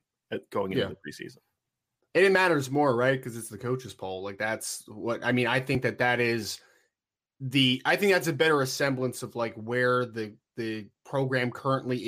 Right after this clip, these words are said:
Speaker 2: is, or at least where
Speaker 1: How
Speaker 2: it
Speaker 1: it's
Speaker 2: can
Speaker 1: viewed.
Speaker 2: be.
Speaker 1: Right.
Speaker 2: Yeah, if, how it's, how it's viewed, exactly. 'Cause, I mean, I know we're media, so, like, it's kind of pushing back a little bit, but some of these media polls that we see pop up are just kinda like,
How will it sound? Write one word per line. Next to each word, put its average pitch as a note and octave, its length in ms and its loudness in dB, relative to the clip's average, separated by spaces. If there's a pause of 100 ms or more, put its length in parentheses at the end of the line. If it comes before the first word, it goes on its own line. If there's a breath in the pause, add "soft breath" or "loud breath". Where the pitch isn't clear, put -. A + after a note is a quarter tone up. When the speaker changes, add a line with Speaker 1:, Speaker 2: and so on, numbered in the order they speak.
Speaker 2:
is, G3 260 2
or B2+ 140 2
at A#2+ 80 -6
least B2+ 240 -2
where B2+ 100 6
Speaker 1:
How A#2+ 60 8
Speaker 2:
it - 20 6
Speaker 1:
it's - 120 -6
Speaker 2:
can A2+ 120 2
Speaker 1:
viewed. A2+ 160 6
Speaker 2:
be. F3 320 2 (340)
Speaker 1:
Right. G2+ 200 2
Speaker 2:
Yeah, B2+ 120 4
if, D3 140 2
how D3 380 2
it's, C#3 240 0
how C#3+ 140 4
it's C3 100 -2
viewed, C#3+ 220 0
exactly. C3+ 460 -2
'Cause, A#2+ 200 -6
I C3 80 -8
mean, C3+ 160 -2
I C3+ 100 2
know C#3+ 140 0
we're C3+ 240 0
media, B2 440 0
so, B2+ 220 -4
like, A#2 240 -4
it's - 220 -10 (120)
kind C#3 160 -2
of B2 80 -4
pushing C3+ 280 -4
back A#2 240 0
a B2 40 -12
little D#3+ 200 2
bit, C#3+ 240 0
but D3 180 0 (280 soft breath)
some A3 160 2
of G#3+ 60 -2
these F3+ 160 2
media F3 320 2
polls B2+ 340 0
that B2 100 -4
we B2 60 -6
see B2 180 -4
pop B2+ 280 -2
up C3 160 -2
are B2 60 -4
just A#2+ 180 -12
kinda B2+ 200 -2
like, A2 340 -4